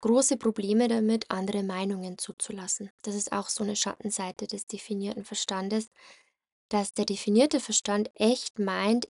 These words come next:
er weiß die ultimative Wahrheit und alles andere ist Käse. Das ist ein Riesen-Learning, da Bewusstsein dafür zu kriegen,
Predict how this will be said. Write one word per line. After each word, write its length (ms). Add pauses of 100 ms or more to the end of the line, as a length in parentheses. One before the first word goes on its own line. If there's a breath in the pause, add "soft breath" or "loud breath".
er 320
weiß 340
die 140
ultimative 960
Wahrheit 840
und 360
alles 360
andere 560
ist 300 (420)
Käse. 440 (380)
Das 180
ist 120
ein 100
Riesen-Learning, 1000 (760 soft breath)
da 140
Bewusstsein 580
dafür 320
zu 160
kriegen, 580